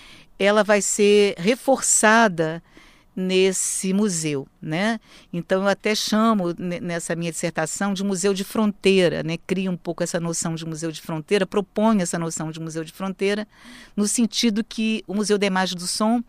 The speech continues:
foi justamente a, a trincheira, né, política do Lacerda,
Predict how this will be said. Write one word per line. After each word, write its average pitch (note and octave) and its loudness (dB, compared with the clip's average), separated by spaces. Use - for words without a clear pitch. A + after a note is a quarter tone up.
foi A3 4
justamente A#3 2
a, G#3 2
a G3+ 0
trincheira, A#3 2
né, F3+ -2
política F#3+ -2
do F#3 2
Lacerda, A3+ 2